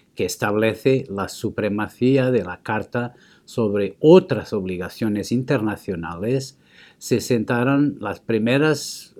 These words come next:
los primeros pilares del nuevo orden jurídico internacional.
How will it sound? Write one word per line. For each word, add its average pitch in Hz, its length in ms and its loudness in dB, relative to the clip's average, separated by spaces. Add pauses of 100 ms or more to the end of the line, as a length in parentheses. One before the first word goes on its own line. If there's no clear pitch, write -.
los - 240 -12
primeros 139 540 4
pilares 110 640 0
del 92 220 -2
nuevo 110 480 0
orden 98 380 -4
jurídico 110 840 -2 (220)
internacional. 101 920 -4